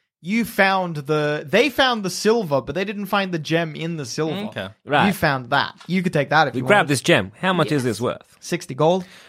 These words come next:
Speaker 3: There's this gem here. Uh, who would like this?
Speaker 2: I'm all right. I found a diamond earlier. <laughs>
Speaker 1: Uh, one of the Koatoa also had an arcane scroll
Speaker 4: take it.
Speaker 1: on him,
Speaker 2: I'll
Speaker 1: rolled up and stowed away.
Speaker 2: have a gander at it.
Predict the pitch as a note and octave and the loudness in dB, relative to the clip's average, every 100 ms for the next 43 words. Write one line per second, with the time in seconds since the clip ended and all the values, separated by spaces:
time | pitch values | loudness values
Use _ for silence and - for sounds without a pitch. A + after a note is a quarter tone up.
0 | - _ - G#3+ F3 C#3 F#3+ G3 B2 A#2+ | -20 _ 0 2 2 -2 0 2 0 0
1 | D3+ D#3+ _ - D3+ D3 C3 G3 F#3+ F3+ | -2 -6 _ 0 2 2 2 0 2 2
2 | D#3 - - - - G#2 A2+ A#2 G#2+ A2 | -4 -6 -20 -20 -18 -6 -4 0 0 0
3 | A2+ C3 G#2 A2 C3 B2 A2 G#2+ G2 F#2+ | -2 -2 -2 2 2 2 -2 -4 -6 -10
4 | - _ G#3+ - A3 G#3 D3 F#3 - - | -14 _ -20 -12 -12 -8 -8 -8 -10 -16
5 | - - C3+ C#3+ D3+ A3+ A#3 B3 A#3+ A3 | -20 -8 0 0 2 0 2 2 2 2
6 | G#3 F3+ D#3+ F3 F#3+ F3 E3 D#3+ - C#3+ | 4 4 2 0 0 0 0 -4 0 2
7 | D#3+ - D#3 D3 C#3+ C#3 - - - D3 | 2 0 -4 -4 -6 -6 -8 -6 -8 -2
8 | C#3+ C#3 D3 C3 B2+ - A#2+ A2+ - _ | 2 4 2 -4 -10 -12 -14 -20 -20 _
9 | - D3+ B2+ D3+ D#3+ D3+ C#3+ D3+ B2+ - | 0 2 4 4 4 2 0 -2 -8 -6
10 | - D3 C3 C3 B2 A#2+ D3 D3+ C3 C3+ | -4 0 0 0 2 2 2 0 0 0
11 | C#3 C3 C3 D3 E3 | 0 -2 -4 -6 -10